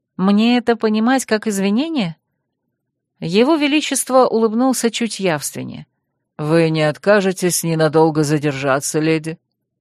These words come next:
Побудете немного моей гостьей». «Мама,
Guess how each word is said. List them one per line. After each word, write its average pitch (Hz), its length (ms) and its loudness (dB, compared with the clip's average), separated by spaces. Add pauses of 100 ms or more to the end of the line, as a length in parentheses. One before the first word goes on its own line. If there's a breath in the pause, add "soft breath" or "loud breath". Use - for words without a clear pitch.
Побудете 160 680 0
немного 143 440 -4
моей 143 260 -4
гостьей». - 640 -6 (340)
«Мама, 233 760 4